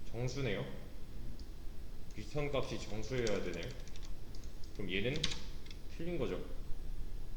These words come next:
인트가 리턴 타입이면은 리턴할 의무가 있는 함수잖아요.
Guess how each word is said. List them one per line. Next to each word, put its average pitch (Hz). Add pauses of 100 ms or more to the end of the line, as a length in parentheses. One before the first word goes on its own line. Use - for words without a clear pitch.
(1700)
인트가 151
리턴 139
타입이면은 135
리턴할 143
의무가 135
있는 120
함수잖아요. 104